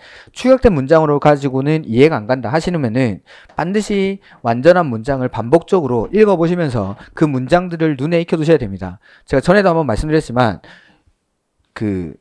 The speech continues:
제가 두 문자를 잘 안 쓰려고 하는 이유가 어차피 시험장에서는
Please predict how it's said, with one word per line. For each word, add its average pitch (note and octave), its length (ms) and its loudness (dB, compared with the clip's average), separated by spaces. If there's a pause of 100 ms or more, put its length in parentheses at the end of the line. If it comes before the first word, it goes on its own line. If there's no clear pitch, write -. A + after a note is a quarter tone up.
(640)
제가 C#3+ 200 2 (160)
두 - 140 -6
문자를 F3 420 2
잘 - 160 -4
안 G#2 160 -6
쓰려고 G3 320 2
하는 F3+ 180 0
이유가 A2+ 520 -4 (280)
어차피 F#3+ 380 0
시험장에서는 C3 1000 -2